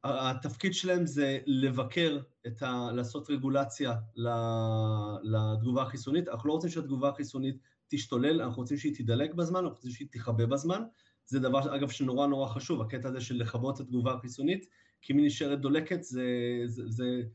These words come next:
חייל גונלי עם כדור בקנה שמסתובב ומרסס, זה כזה. אמ, אז תפקיד אחד של, של, של ה-T-Cell זה לעשות באמת רגולציה, תפקיד אחר שלהם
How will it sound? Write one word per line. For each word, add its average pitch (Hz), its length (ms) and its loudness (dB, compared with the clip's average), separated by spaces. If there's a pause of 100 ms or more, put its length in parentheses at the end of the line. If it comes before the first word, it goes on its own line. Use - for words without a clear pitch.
(580)
חייל 139 360 2
גונלי 151 580 4
עם 139 100 0
כדור 151 300 0
בקנה 143 300 0
שמסתובב 135 540 -4
ומרסס, 120 600 -4
זה 110 120 -2 (220)
כזה. 123 240 -2 (920)
אמ, 117 500 4 (1080)
אז 113 400 -4 (680)
תפקיד 180 280 2
אחד 175 220 4
של, 156 280 -2
של, 135 300 -4
של 143 160 -4
ה-T-Cell 147 340 0
זה 131 120 -4
לעשות 127 300 -2
באמת 131 240 -2
רגולציה, 160 460 0
תפקיד - 380 -4
אחר 208 240 -4
שלהם 208 360 -4